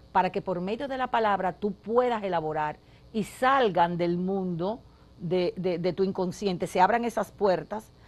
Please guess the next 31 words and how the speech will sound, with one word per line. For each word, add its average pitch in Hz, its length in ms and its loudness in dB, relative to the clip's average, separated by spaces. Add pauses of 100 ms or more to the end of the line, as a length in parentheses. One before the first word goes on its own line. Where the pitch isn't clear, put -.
(220)
para 185 220 4
que 190 140 -2
surjan 165 580 -4 (420)
la 180 200 8
verdadera 175 480 0
palabra, 160 420 -2
la 160 140 -6
palabra 160 400 -4
plena, 180 420 -4 (340)
la 185 280 2
que 190 220 -6 (440)
te 196 160 2
lleva 214 440 4 (220)
desde 180 240 -2
el 175 80 -2
camino 208 340 0
del 233 140 0
síntoma 175 600 -6 (340)
a 190 80 2
encontrar 196 560 0
los 190 140 0
elementos 180 540 -4
causales 170 640 -2
o 175 80 0
los 160 180 -2
elementos 175 440 -4
que 175 60 -8
están 165 200 -4
provocando 160 480 -8
el 156 80 -8
dolor. 139 300 -12